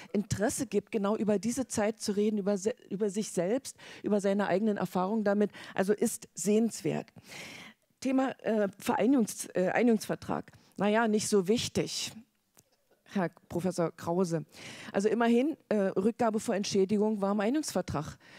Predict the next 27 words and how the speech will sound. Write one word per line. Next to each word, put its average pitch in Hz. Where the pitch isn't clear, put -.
äh, 190
drin. 170
Was 208
das 262
für 262
neue 220
Ungerechtigkeiten 202
geschaffen 190
haben, 165
ich 190
glaube, 226
das 214
wissen 220
Sie 202
auch. 208
Äh, 190
und 170
das, 208
äh, 202
wirkt 233
bis 247
heute, 214
äh, 170
nach. 160
Oder 214
zweihundertachtzehn, 196
richtig, -